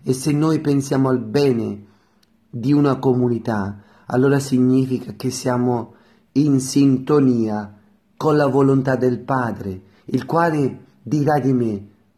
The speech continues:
"Bene, servo fidato e prudente." Io sono un servo fidato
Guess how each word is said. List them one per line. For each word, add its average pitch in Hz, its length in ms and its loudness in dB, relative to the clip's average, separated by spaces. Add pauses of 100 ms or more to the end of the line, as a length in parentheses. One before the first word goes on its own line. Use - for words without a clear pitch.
"Bene, 117 640 -2 (160)
servo 139 840 -2
fidato 127 760 0
e 110 80 -2
prudente." 95 800 -6 (320)
Io 139 220 2
sono 131 260 2
un 131 80 4
servo 120 500 -2
fidato 131 760 -4